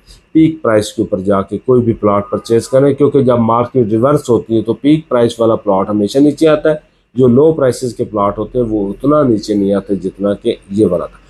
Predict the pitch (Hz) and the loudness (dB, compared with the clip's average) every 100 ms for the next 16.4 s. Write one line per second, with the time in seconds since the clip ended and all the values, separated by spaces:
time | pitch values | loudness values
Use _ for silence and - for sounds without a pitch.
0 | _ - 135 170 170 180 165 160 151 131 | _ 0 2 2 2 2 2 0 -4 0
1 | 123 127 123 117 120 135 131 123 117 107 | 0 0 0 -2 -2 -4 -2 0 0 2
2 | 139 156 160 151 151 127 123 120 120 113 | 0 2 2 2 0 0 0 2 0 0
3 | 123 120 107 120 151 143 131 135 123 117 | 2 2 2 2 2 2 -2 -4 -12 -2
4 | 117 113 107 101 _ _ _ 120 120 127 | -2 0 -2 -4 _ _ _ 0 0 2
5 | 160 170 165 156 170 175 170 165 160 - | 2 2 0 -2 0 2 2 0 -2 0
6 | 160 - _ - 156 160 156 143 127 139 | -2 -2 _ -6 -2 -2 0 2 2 0
7 | 127 127 123 127 123 113 104 - 107 101 | 0 0 0 -2 0 0 0 0 -2 2
8 | 117 117 139 131 135 - 143 123 _ - | 0 2 2 2 0 0 -4 -4 _ -4
9 | 139 160 165 160 156 160 151 139 117 123 | -4 0 2 4 4 2 0 -8 -2 0
10 | 123 120 120 104 107 107 101 98 107 98 | 0 0 0 0 0 0 0 0 -2 -6
11 | - 120 127 156 151 160 151 139 151 143 | 0 0 2 0 2 2 4 2 2 0
12 | - _ - - 165 170 160 127 127 165 | -2 _ -20 -4 0 2 4 4 2 2
13 | 180 175 160 156 147 123 123 143 135 135 | 0 0 0 2 0 2 0 -2 -4 -4
14 | 135 131 123 135 139 - 165 156 156 156 | -4 -4 -4 -4 -4 -2 0 2 4 2
15 | - 185 185 175 165 143 139 151 135 147 | 2 0 2 2 2 2 0 -2 -2 0
16 | 143 131 135 123 | 0 0 -2 -2